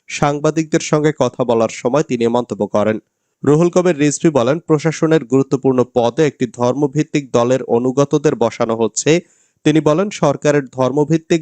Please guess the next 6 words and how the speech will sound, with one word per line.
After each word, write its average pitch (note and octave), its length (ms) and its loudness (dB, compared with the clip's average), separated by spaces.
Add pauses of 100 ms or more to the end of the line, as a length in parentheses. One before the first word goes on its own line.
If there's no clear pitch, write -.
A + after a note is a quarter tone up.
দলের B2 360 2
লোকরা C3 380 2 (340)
সুষ্ঠু - 480 0
নির্বাচনের D3 720 0 (160)
বড় C3 220 2
বাধা। G#2 380 -2